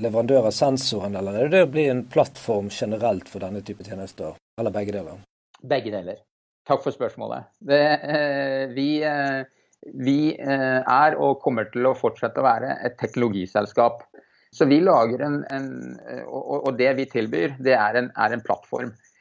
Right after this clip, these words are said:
Speaker 2: Sånn som jeg ser på det livet, vi leverer, så er vi et, jeg kommer litt tilbake til der vi var i begynnelsen, til, til, eh, en, en plattform som et verktøy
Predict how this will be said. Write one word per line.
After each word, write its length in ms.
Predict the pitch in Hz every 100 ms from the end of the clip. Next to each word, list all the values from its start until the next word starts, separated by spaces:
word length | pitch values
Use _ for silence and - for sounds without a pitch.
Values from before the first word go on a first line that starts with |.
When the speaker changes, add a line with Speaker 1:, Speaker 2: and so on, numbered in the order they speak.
| -
Speaker 2:
Sånn 140 | 147
som 100 | 143
jeg 160 | 160 151
ser 400 | - - 120 147 139
på 80 |
det 140 | 127 135
livet, 240 | 127 135 131 127
vi 220 | 123 123
leverer, 440 | 113 135 117 156 151
så 100 | - 135
er 60 | 110
vi 80 | 135
et, 80 | 143
jeg 80 | -
kommer 160 | 143 127
litt 100 | 127
tilbake 200 | 110 -
til 100 | 165
der 100 | 120
vi 100 | 120
var 160 | 110
i 60 | 117
begynnelsen, 480 | 127 104 98 - 160 - _ _ _
til, 300 | 139 135 139 - _ -
til, 340 | 123 131 135 -
eh, 480 | - 123 131 120 -
en, 140 | - 143
en 220 | 139 139
plattform 540 | - 101 - - 165 143
som 160 | 139
et 120 | 139
verktøy 640 | 107 - - - 175 175